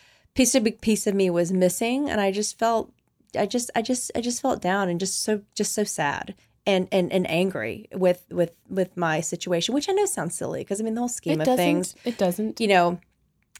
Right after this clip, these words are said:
Speaker 1: the whole scheme of things, it's like, "Okay, you're laid up for a while, you can't work out." But for me, it was a big deal. And so I think that was a turning point for me, because then when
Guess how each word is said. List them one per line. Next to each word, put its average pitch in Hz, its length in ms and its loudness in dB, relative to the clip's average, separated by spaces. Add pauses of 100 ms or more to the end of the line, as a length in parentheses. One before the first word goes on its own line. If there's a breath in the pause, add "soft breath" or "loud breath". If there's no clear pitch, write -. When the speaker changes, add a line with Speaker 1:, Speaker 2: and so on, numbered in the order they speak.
Speaker 1:
the 294 60 4
whole 277 80 8
scheme 190 240 0
of 175 80 0
things, 170 300 0
it's 175 100 -2
like, 180 140 -4
"Okay, 185 280 0
you're 170 160 2
laid 160 200 0
up - 100 -4
for 170 80 -6
a - 40 0
while, 156 100 0
you 165 80 -4
can't 175 240 -8
work 165 200 -8
out." 175 200 0
But 175 100 0
for - 140 -6
me, 185 180 0
it 190 100 2
was 170 220 2
a 175 60 0
big 165 200 -2
deal. 170 300 -2
And 185 220 0
so 202 240 4
I 185 80 6
think 214 380 -4
that 202 140 2
was 196 80 -4
a 190 60 0
turning 185 380 -2
point - 240 -6
for - 100 -6
me, 180 220 0
because 190 300 -4
then 185 200 2
when 180 200 2